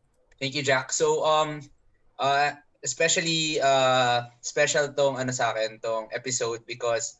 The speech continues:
uh, I am a basketball coach. So, I've been coaching. I started coaching since I was young, and,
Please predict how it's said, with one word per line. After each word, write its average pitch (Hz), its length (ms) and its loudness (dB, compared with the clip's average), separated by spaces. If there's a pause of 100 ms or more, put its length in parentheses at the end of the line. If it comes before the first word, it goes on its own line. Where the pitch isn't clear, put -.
(340)
uh, 113 180 -4
I 135 80 0
am 160 140 0
a - 20 -8
basketball 143 480 0
coach. 123 320 -2
So, 127 80 -4
I've 123 240 -2
been 127 160 -6
coaching. 123 640 -6 (240)
I 120 100 -2
started 120 400 -2
coaching 123 300 -8
since 123 220 -6
I 117 100 0
was 117 180 -4
young, 123 300 -2
and, 120 180 -4